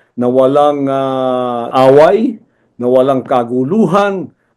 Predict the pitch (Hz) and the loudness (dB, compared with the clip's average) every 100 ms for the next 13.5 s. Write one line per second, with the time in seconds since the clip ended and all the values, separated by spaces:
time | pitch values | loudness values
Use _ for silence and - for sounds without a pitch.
0 | - 123 123 143 113 135 123 135 123 143 | -10 -8 -4 -4 -2 -4 -2 -4 -2 -2
1 | 131 131 - 127 131 127 127 123 107 139 | -4 -8 -4 0 0 2 0 -2 -4 2
2 | 156 156 - - 233 135 85 - - 143 | 2 2 -2 0 2 0 -6 -18 -8 -6
3 | 131 151 156 151 131 139 151 139 131 - | -6 -6 -2 -2 0 -2 -2 -6 -8 -6
4 | 135 147 139 135 127 - 123 107 139 135 | -4 -4 -2 0 0 -2 -6 -2 0 0
5 | 127 127 123 120 131 - _ _ _ _ | -2 -4 -4 0 -2 -2 _ _ _ _
6 | - 143 147 143 131 147 143 123 123 127 | -2 -2 2 0 2 2 2 2 0 -2
7 | 135 127 131 - 139 139 139 135 139 139 | -4 -6 -8 -2 0 2 0 -2 -2 -2
8 | 151 123 110 139 131 _ _ _ _ _ | 0 -2 -4 -6 -8 _ _ _ _ _
9 | _ _ 123 120 131 - 135 120 110 135 | _ _ -8 -4 -6 0 0 0 0 2
10 | 139 127 131 135 131 135 113 127 117 - | 2 2 0 -2 -2 -2 -2 -4 -8 0
11 | 143 131 143 156 147 139 123 120 143 135 | 2 2 2 2 2 -2 -4 -4 -2 -2
12 | 127 120 113 120 123 139 156 175 180 180 | -2 -4 -4 -2 4 6 6 6 4 2
13 | 180 190 196 147 - | 0 2 2 0 -4